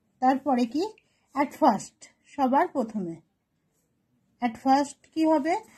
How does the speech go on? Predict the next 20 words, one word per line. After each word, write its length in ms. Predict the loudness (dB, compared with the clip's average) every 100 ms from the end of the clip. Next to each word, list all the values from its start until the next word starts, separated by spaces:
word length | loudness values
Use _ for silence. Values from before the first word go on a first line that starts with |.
| _
দেখো, 220 | -4 -2 0
at 120 | 0
first 280 | 0 -2 0
দিয়ে 140 | 0 0
তাহলে 200 | 0 2
আমি 140 | 2
পয়েন্টটা 420 | 2 2 2 2
দেখবো, 280 | 0 0 -2 -2
cutting 400 | -4 0 2 4
down 180 | 4 2
of 40 | 4
bamboos, 460 | 4 6 4 2 -4 -10 _ _ _
তাই 160 | 0 0
তো? 280 | 4 4 2 -6 _ 2
বাঁশকে 480 | 4 4 0 -10 -2
কাটা 300 | 0 0 0
হলো। 380 | 0 -2 -6 -10 _ _
তাহলে 260 | -2 2 2
at 140 | 2 -2
first, 320 | 0 2 2